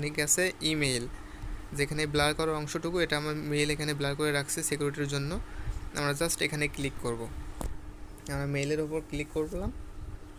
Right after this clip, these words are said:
ক্লিক করার পরে একটু লোড নিবে। তো লোড নেওয়ার পরে দেখেন আমাদের মাঝে আবার কিন্তু মেইলটা ফিরে আসবে ইনশাল্লাহ।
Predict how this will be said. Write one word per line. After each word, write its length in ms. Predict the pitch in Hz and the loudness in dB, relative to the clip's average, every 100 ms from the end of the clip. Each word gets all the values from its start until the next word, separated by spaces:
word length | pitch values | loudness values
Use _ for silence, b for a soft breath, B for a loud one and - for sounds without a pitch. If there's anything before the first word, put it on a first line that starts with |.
| - - - - - - - - - - - - - - - - - - | -10 -8 -8 -10 -10 -12 -12 -12 -10 -10 -8 -8 -8 -8 -10 -12 -14 -8
ক্লিক 220 | 165 170 - | -6 -4 -2
করার 200 | 175 170 156 | 0 0 2
পরে 180 | 151 160 | 2 2
একটু 140 | 160 151 139 | 0 -4 -2
লোড 140 | 139 143 | 0 -2
নিবে। 180 | 143 156 240 - - - - - - - - - - - - - | -2 -2 -6 -10 -8 -8 -8 -10 -10 -14 -10 -6 -6 -4 -4 0
তো 80 | 143 143 147 147 | 0 0 0 4
লোড 160 | 156 160 | 4 6
নেওয়ার 220 | 165 165 160 | 4 4 4
পরে 200 | 151 147 165 196 - 156 160 151 135 | 4 6 6 4 -6 -8 -6 0 2
দেখেন 240 | 135 139 135 | 2 2 2
আমাদের 240 | 139 147 143 | 2 2 2
মাঝে 200 | 139 143 143 | 2 4 2
আবার 160 | 143 147 147 | 4 0 0
কিন্তু 180 | 147 147 143 | -4 -2 0
মেইলটা 240 | 139 143 - | 2 0 4
ফিরে 180 | 143 143 | 6 6
আসবে 160 | 131 131 131 | 4 2 0
ইনশাল্লাহ। 380 | 135 131 151 | 0 0 0